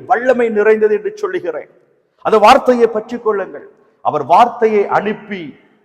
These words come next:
உங்களையும் என்னையும் குணப்படுத்துவதற்கு வல்லமை நிறைந்த ஆண்டவராய் இருக்கின்றார். நோயுற்றரை இயேசுவின் வார்த்தையினால சுகப்படுத்தினார் என்று சொல்லி மத்தேயு எட்டாம் அதிகாரம் எட்டாம் வசனம் பதினாறாம் வசனத்திலே பார்க்கிறோம்.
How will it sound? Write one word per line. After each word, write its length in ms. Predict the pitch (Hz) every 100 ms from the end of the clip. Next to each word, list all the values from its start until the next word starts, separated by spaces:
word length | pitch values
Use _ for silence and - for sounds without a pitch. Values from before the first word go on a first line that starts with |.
| -
உங்களையும் 640 | 165 208 208 196 185 160 -
என்னையும் 440 | - 202 180 156 202
குணப்படுத்துவதற்கு 1160 | 196 196 190 170 175 165 233 151 - 151 127 - _ _
வல்லமை 340 | - 170 208 196
நிறைந்த 360 | 185 185 180
ஆண்டவராய் 560 | 143 175 170 160 151 143
இருக்கின்றார். 680 | 131 127 139 120 120 113 - _ _ _ _
நோயுற்றரை 600 | 123 208 196 175 - 170 160
இயேசுவின் 640 | 131 160 202 196 175 143
வார்த்தையினால 840 | 127 180 - 175 156 139 143 120 - - - -
சுகப்படுத்தினார் 720 | 175 196 175 165 170 156 143
என்று 200 | 139 131
சொல்லி 500 | - 117 120 214 185 _ _ _ _
மத்தேயு 480 | 135 156 208 196 165
எட்டாம் 340 | 127 - 214 202
அதிகாரம் 720 | 170 156 143 139 113 - - - - _
எட்டாம் 400 | 147 170 220 208
வசனம் 480 | 165 151 165 131 95 - _ _
பதினாறாம் 580 | - 151 160 190 226 220
வசனத்திலே 580 | 190 - 190 180 170 160
பார்க்கிறோம். 520 | - 160 160 165 143